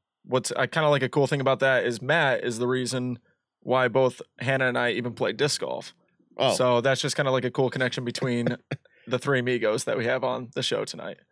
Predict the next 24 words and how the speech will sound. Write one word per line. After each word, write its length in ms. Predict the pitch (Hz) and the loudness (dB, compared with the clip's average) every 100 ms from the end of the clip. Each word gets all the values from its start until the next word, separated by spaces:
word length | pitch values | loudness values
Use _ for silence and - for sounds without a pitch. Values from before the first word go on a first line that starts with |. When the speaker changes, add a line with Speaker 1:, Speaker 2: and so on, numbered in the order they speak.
| _ _ | _ _
Speaker 1:
So. 380 | - 107 120 117 _ _ - | -8 -4 -4 -8 _ _ -14
Speaker 2:
Wow. 580 | 123 180 196 104 90 - _ _ _ _ _ 143 | -6 -4 -2 -4 -8 -16 _ _ _ _ _ -6
Do 120 | 127 | 2
you 140 | 226 311 | 4 6
remember 380 | 262 139 143 196 | 6 6 4 4
that, 180 | 247 233 | 4 4
Hannah? 380 | 240 247 254 226 | 4 6 4 4
Like, 260 | 147 151 - 151 139 | 2 2 0 -8 -2
go 180 | 160 196 | 2 4
back 440 | 269 262 214 - _ 139 | 4 4 2 -2 _ 2
and 340 | 151 147 139 - - | 4 2 0 -8 -2
I 100 | 135 | 0
guess 240 | 151 240 | 2 2
we're 100 | 214 | 2
just 220 | 156 135 104 | 2 2 -2
jumping 380 | - 160 110 | -2 0 2
into 240 | 113 170 117 | 4 4 4
it. 100 | 82 | 4
Nick 200 | 123 151 | 0 0
just 160 | 185 - | 0 2
kinda 240 | 147 120 | 2 2
segued 480 | - 110 160 123 95 | 2 0 2 0 0
there. 240 | 82 110 - | -4 -6 -4
Speaker 1:
Yeah. 220 | 131 | -4